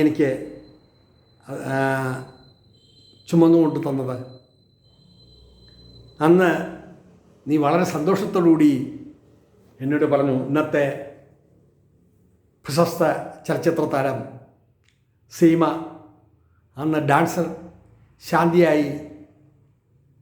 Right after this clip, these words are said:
അതുവഴി കടന്നുപോയത് നിറയെ മുല്ലപ്പൂവും ചൂടി ഹാഫ് സാരിയും ഉടുത്ത്."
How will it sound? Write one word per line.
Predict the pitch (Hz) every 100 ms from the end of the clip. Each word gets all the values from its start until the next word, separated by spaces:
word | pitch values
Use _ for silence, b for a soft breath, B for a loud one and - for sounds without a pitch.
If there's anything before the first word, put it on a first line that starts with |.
| _ _ _ _ _ _ _ _ _ _ _ _ _
അതുവഴി | 139 143 160 156 143 - -
കടന്നുപോയത് | 160 147 160 151 143 131 123 - - - _ _ _ _ _ _ _ _ _ _ _ _ _ _ _ _ _ _ _ _ _ -
നിറയെ | 143 147 151 143 143 - - - _ _ _ -
മുല്ലപ്പൂവും | 147 170 170 156 156 147
ചൂടി | 139 139 139 143 - -
ഹാഫ് | - 139 139
സാരിയും | 156 139 139 135 127
ഉടുത്ത്." | 127 120 131